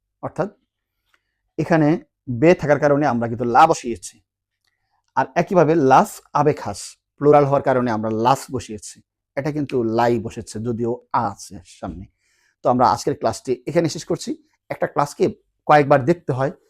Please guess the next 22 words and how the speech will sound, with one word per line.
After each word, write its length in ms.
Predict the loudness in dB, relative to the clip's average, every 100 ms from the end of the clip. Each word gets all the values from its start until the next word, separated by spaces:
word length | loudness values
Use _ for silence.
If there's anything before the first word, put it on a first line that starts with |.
| _ -8
এবং 140 | -6 -2
অনেক 120 | -4 0 0
চর্চা 220 | 0 -2
করতে 180 | -6 -8 -10
হয়। 100 | -2
চর্চা 200 | -2 -2 2
করলে 160 | 2 2
কিন্তু 140 | 0 -2
আপনার 140 | -2 -4
কাছে, 120 | -6 -12 _ _ -6
আপনি 100 | -6
একটা 100 | -4
ক্লাস 160 | 0 0 -2
একবার 160 | -2 -2
দেখলেন 260 | -2 0 0 0
আর 60 | -2
বুঝে 180 | 2 2
ফেললেন, 260 | 4 2 2 -2 _ _ _ _ 2
যারা 160 | 4 6
তাড়াতাড়ি 300 | 6 6 4 2
বুঝে 180 | 2 0
তাদের 200 | 0 0